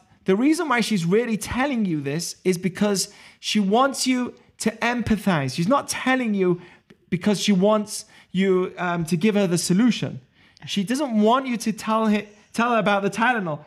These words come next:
She's just telling you, "I'm in pain." So the right way of responding would be, "Really? You're in pain? H-, tell me about that. It must be, it must, must have been such a hard day,"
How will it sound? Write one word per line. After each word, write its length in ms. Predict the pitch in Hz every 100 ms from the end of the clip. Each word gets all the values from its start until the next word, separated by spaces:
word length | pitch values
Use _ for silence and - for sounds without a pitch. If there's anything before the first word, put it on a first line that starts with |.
| -
She's 180 | 190 180
just 200 | 269 -
telling 320 | 247 262 226
you, 240 | 202 190 - _ _ _ _
"I'm 200 | 190 208
in 100 | 202
pain." 520 | - 247 214 151 123 - _ _ _ - -
So 380 | 175 185 190 -
the 120 | 165 175
right 320 | 202 269 226
way 140 | 226 214
of 120 | 180
responding 640 | 202 - 262 302 220 190
would 200 | 180 156
be, 380 | 196 190 185 185 _ _ - - _ _ _ _ _ _ _ 180 - _ _ - -
"Really? 600 | - 160 185 220 254 -
You're 220 | 165 175
in 120 | 175 165
pain? 360 | 190 226 226 165
H-, 280 | 160 - -
tell 240 | - 214
me 120 | 240
about 260 | 180 147 139
that. 140 | 143
It 40 | 160
must 260 | 170 190
be, 80 | 214
it 240 | 185 - 160
must, 300 | 185 - 233
must 260 | 190 196
have 100 | 208
been 140 | 220 190
such 400 | - - 208 190
a 60 |
hard 480 | - 175 170 165 143
day," 400 | 190 277 175